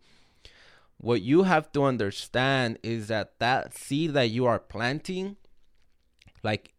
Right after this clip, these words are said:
anyone that has farmed or if you have ever grown anything, it takes time. You plant the seed, you have to water it every day. You have to water it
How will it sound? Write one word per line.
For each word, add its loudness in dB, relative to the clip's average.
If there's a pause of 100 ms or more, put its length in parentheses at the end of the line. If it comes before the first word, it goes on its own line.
(120)
anyone 0
that 0
has -2
farmed 2
or 2
if -2
you 0
have 0
ever 0
grown -2
anything, -4 (440)
it -4
takes -6
time. -6 (720)
You -8
plant -2
the -2
seed, -8 (800)
you -4
have -2
to -2
water 0
it -6 (500)
every -4
day. -6 (380)
You -6
have -2
to -2
water 0
it -8